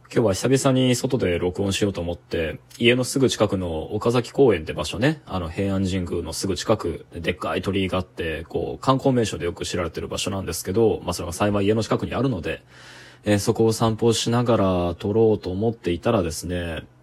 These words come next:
まず第一に、録音しながら、こう、雨が途中で降ってきたので、退散して、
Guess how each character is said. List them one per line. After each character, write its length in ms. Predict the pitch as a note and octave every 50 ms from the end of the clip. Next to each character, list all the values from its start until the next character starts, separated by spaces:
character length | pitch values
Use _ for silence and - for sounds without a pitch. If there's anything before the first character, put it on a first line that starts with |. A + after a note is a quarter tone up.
| _ - - F2+
ま 200 | G2+ A2 A#2+ B2+
ず 240 | A#2+ A2 F#2 D#2
第 200 | E2 G#2 G#2 F#2+
一 200 | E2+ E2 - F#2+
に、 280 | E2 D#2+ D2 - - - _ _ _ - - - -
録 260 | - G#2 F#2 - A#2+
音 220 | A#2+ A2+ A2 A2
し 280 | G2+ - - - - A2
な 160 | G#2+ A2 A2+
が 140 | G#2+ G#2+ G#2+
ら、 320 | G#2 G#2 G#2+ G#2 G2 - - - _ _
こ 260 | - - E2 - - -
う、 40 | -
雨 180 | B2+ C#3+ C3+
が 140 | - - - - _ _ _ _ _
途 120 | - G2+
中 140 | - F#2 E2+
で 60 | -
降 80 | - A2
っ 20 | F#2+
て 140 | - -
き 60 | - -
た 100 | - -
の 100 | - -
で、 220 | - - - - - _ _ - - - - - - - - _ - -
退 180 | - G2+ F#2+
散 220 | F2+ - F#2+ F#2 F2+
し 80 | -
て、 300 | - F#2 F2 D#2 - -